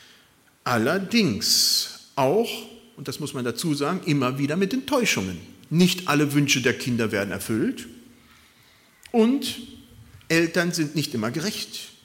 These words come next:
Eltern versagen, Eltern machen Fehler, Eltern reagieren falsch und Kinder natürlich auch. Also da hat man dieses Beziehungsgefüge und da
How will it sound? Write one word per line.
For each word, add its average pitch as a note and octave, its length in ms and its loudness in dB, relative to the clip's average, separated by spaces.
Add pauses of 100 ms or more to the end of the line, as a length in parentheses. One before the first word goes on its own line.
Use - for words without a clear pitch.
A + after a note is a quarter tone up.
(1160)
Eltern B2 340 2
versagen, C3+ 600 -2
Eltern A#2+ 380 -4
machen A#2+ 240 -6
Fehler, F#3+ 500 -4
Eltern B2+ 360 0
reagieren B2 420 -2
falsch - 540 -10 (300)
und A2+ 180 -8
Kinder G#2+ 180 -4
natürlich G2+ 340 -6
auch. - 380 -6
Also G2+ 340 -6 (680)
da - 120 -4
hat C#3+ 120 -4
man D3+ 120 0
dieses C#3+ 220 -2
Beziehungsgefüge E3+ 880 0
und C3 220 -2
da B2+ 120 -4